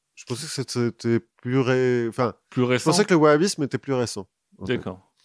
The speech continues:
Speaker 1: Le premier émir de, d'Aria, là, le premier Saoud, il vient donc de la famille
Speaker 2: Mhm.
Speaker 1: Al-Mokrin et, euh, il prend le pouvoir sur un oasis et puis il dit, « Bon, bah, du coup, mes fils s'appelleront Ben Saoud Al-Mokrin, mais, euh, c'est lui le fondateur de la dynastie parce qu'il prend le pouvoir d'un oasis. »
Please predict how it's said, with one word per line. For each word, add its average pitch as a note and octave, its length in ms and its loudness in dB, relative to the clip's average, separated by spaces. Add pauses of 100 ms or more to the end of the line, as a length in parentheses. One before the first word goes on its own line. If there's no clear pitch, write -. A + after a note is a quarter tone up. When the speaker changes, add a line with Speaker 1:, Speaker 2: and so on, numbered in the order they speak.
(640)
Speaker 1:
Le A#2+ 640 2
premier E3+ 560 6
émir C#3+ 460 6
de, G#2+ 360 0
d'Aria, A2 460 -2
là, F#3 320 -2
le G#2+ 120 -4
premier C#3+ 280 4
Saoud, C#3+ 540 2 (960)
il G2 100 -12
vient B2 240 2
donc A2+ 160 0
de G#2 80 -2
la G2 120 0
famille G#2+ 340 -4
Speaker 2:
Mhm. A2 60 -4
Speaker 1:
Al-Mokrin G2+ 680 -2
et, C3 240 2
euh, G#2+ 100 2
il E2+ 120 -8
prend - 260 0
le D3+ 80 2
pouvoir C3 500 4
sur A2 240 -6
un G#2 120 -4
oasis G2+ 440 -4
et B2 80 0
puis G#2 200 -4
il F#2+ 60 -4
dit, « C#3+ 140 2
Bon, A#2+ 100 2
bah, F2+ 140 -2
du F#2 120 -10
coup, D#3+ 140 -4
mes G#2+ 140 -2
fils D#3+ 240 -6
s'appelleront F#2 520 -4
Ben E2 220 -6
Saoud F2+ 420 -4
Al-Mokrin, E2+ 520 -4
mais, A2+ 340 -2
euh, E2 140 -6 (420)
c'est - 180 -8
lui A#2 140 -2
le B2+ 60 -4
fondateur A#2+ 420 2
de G#2+ 60 0
la G2 80 -2
dynastie G2 360 -6
parce - 180 -2
qu'il A2+ 140 -12
prend C#3+ 160 0
le C3 60 0
pouvoir C3 280 0
d'un A#2 120 -2
oasis. » A#2 400 -6